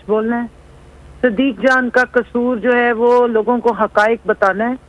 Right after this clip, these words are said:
सिद्दीक जान का कसूर नामालूम अफराद जो उन्हें उठा के ले गए, गए हैं, उनको judicial complex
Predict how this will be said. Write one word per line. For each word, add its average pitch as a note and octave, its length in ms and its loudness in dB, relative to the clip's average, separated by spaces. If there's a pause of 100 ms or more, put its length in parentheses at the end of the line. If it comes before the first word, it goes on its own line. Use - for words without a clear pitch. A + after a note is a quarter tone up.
(680)
सिद्दीक A3+ 420 -2
जान C4 340 0
का C4 140 2
कसूर B3 460 -2
नामालूम A#3+ 640 2
अफराद A#3 400 0
जो A#3+ 140 0
उन्हें A#3 160 0
उठा G3 280 0
के A3 140 -2
ले A3 200 2
गए, G#3+ 160 0
गए G#3+ 160 -2
हैं, A3 180 -2
उनको G#3+ 340 -2
judicial G3 440 -2
complex G#3 480 -2